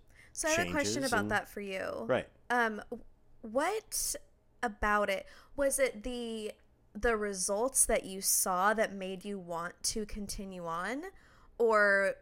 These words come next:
Speaker 1: is it the way that it makes you feel throughout the day? Like, at the beginning, what made you want to keep going?
Speaker 2: What made me want to set the goal? Like, what was the thing that kinda
Speaker 1: No, no. What made you want to keep going once you started? Like, did you ever lose momentum? And if so, like, what made you want to keep going?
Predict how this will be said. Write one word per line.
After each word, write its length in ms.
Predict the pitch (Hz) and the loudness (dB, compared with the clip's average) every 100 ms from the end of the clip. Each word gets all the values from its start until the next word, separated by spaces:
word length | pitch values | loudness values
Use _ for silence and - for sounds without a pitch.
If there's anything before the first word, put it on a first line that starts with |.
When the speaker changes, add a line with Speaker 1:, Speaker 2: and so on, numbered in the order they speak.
| - | 0
Speaker 1:
is 220 | 214 202 | 2 2
it 260 | 196 - - | 0 0 -2
the 120 | 202 | -2
way 240 | 196 190 | 0 0
that 160 | 190 190 | 0 -2
it 80 | 185 | -4
makes 280 | 185 - | -6 -6
you 80 | 180 | -8
feel 360 | - 285 285 277 | -8 -2 2 2
throughout 320 | 277 269 269 | 0 0 0
the 60 | 269 | 0
day? 200 | 254 247 | 0 4
Like, 200 | 233 208 | 2 2
at 160 | 226 240 | 0 0
the 80 | 320 | -2
beginning, 560 | 320 214 202 220 247 | -2 -4 -4 -4 -2
what 220 | 208 208 214 | -2 -2 -2
made 300 | 202 190 208 | -6 -6 -6
you 140 | 214 | -6
want 240 | 185 185 - | -4 -6 -6
to 120 | 185 | -10
keep 520 | - - 196 175 - - - - - _ _ _ - - 190 | -12 -12 -10 -10 -8 -10 -10 -20 -20 _ _ _ -20 -18 -6
going? 420 | 180 156 - 117 | -4 -4 -8 0
Speaker 2:
What 160 | 120 117 | 2 2
made 140 | 117 | 2
me 100 | 110 | 2
want 180 | 101 85 | 0 0
to 60 | |
set 260 | - 95 - | -2 -4 -4
the 80 | 117 | -2
goal? 380 | 123 76 170 - - | -2 -2 -4 -12 -10
Like, 140 | 85 | -4
what 100 | 92 | -4
was 160 | 90 - | -4 -8
the 80 | |
thing 280 | 87 98 92 | -10 -6 -6
that 120 | 87 | -6
kinda 160 | - 285 | -4 0
Speaker 1:
No, 300 | 269 226 208 - | 2 2 0 -6
no. 220 | 247 254 | -4 -2
What 240 | 202 220 226 | 0 0 0
made 240 | 247 226 | -4 -6
you 140 | 240 214 | -6 -6
want 160 | 196 | -4
to 80 | - | -6
keep 240 | 226 226 - | -6 -8 -6
going 280 | 196 185 180 | -6 -6 -6
once 240 | 175 - | -8 -8
you 80 | 175 | -6
started? 440 | - 180 165 180 | -4 -4 -2 -2
Like, 160 | 190 185 | -2 -4
did 160 | 202 | -6
you 100 | 208 196 | -4 -4
ever 160 | 185 | -2
lose 220 | 180 175 180 | -4 -6 -8
momentum? 580 | 165 233 285 - 247 | -6 -4 -4 -2 -2
And 100 | 220 | -2
if 120 | 190 - | -4 -2
so, 360 | - 190 185 | 0 2 2
like, 240 | 180 175 190 | 2 0 -2
what 160 | 170 | -6
made 260 | 180 175 175 | -6 -10 -10
you 100 | 165 | -10
want 160 | 160 | -10
to 80 | - | -12
keep 260 | - - - | -12 -14 -8
going? 520 | 92 - - - 233 | -8 -8 -10 -14 -16